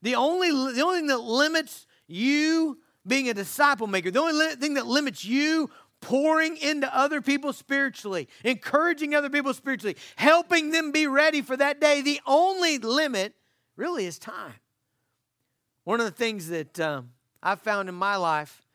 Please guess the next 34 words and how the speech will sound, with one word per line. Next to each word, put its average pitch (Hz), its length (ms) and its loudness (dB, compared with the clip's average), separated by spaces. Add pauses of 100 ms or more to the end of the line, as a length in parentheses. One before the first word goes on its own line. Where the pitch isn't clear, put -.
(280)
is 151 160 -6
there's 143 220 -8
never 170 320 -6
enough 156 260 -10
breakfast. - 800 -14 (440)
That's, 147 300 -4
that's, 160 400 -6
I 180 80 2
want 220 180 -4
you 170 60 -12
to 135 60 -14
put 180 80 -12
that 180 100 -2
on 165 100 -4
my 143 100 -4
tombstone. 120 580 -12 (240)
There's 135 200 -10
never 175 240 -4
enough 180 240 -6
breakfast, 127 600 -10
right? 165 260 -8 (1080)
That, 240 160 6
that, 269 260 2
that's, 240 300 2 (500)
that's 254 220 4
the 294 120 4
limiting 285 440 2
factor, 294 580 -2 (400)
right? 269 220 2
On 233 160 0
Monday, 269 400 2
I 247 180 2
have 220 220 0
a, 156 120 -2